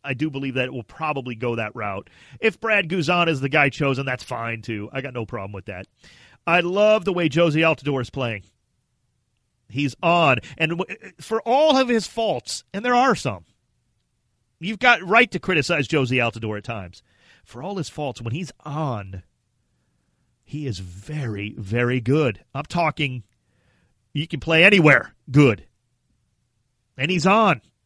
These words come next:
The way he's playing with T F C right now. You know who else I love? Fabian Johnson, playing over at Mönchengladbach in, in the Bundesliga. Timmy Chandler has looked good for Eintracht Frankfurt,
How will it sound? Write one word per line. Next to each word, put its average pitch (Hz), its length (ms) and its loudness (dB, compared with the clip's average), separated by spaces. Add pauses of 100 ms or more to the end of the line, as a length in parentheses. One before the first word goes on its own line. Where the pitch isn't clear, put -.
(1400)
The 135 80 -4
way 180 160 0
he's 185 140 -2
playing 185 260 0
with 175 80 0
T 196 180 -2
F 180 120 2
C 208 180 -6
right 202 180 2
now. 202 240 -4 (920)
You 147 80 -4
know 185 100 4
who 202 60 6
else 214 180 2
I 202 120 4
love? 202 440 2
Fabian 185 380 2
Johnson, 139 400 2
playing 151 240 -4
over 151 160 0
at 135 80 -4
Mönchengladbach 139 800 0
in, 123 140 -8
in 127 200 -4
the 117 140 -2
Bundesliga. 151 600 -4 (200)
Timmy 185 260 2
Chandler 180 460 2
has 156 140 0
looked 156 180 -2
good 165 320 2
for 135 100 -8
Eintracht 147 440 -4
Frankfurt, 170 640 -4